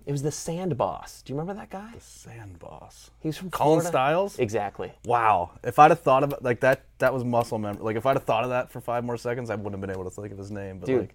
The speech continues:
Speaker 1: you got it. Nailed
Speaker 2: I
Speaker 1: it.
Speaker 2: nailed it. <laughs>
Speaker 1: Um, Colin Stiles was at our trails, and he's like, "Dude,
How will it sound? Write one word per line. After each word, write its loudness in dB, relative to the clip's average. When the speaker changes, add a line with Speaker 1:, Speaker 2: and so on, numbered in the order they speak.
Speaker 1:
you -4
got 2
it. -10
Nailed -4
Speaker 2:
I 2
Speaker 1:
it. 0
Speaker 2:
nailed 4
it. -2
<laughs> 2
Speaker 1:
Um, 0
Colin 2
Stiles 2
was -2
at 0
our 0
trails, -10
and -10
he's -10
like, -16
"Dude, -8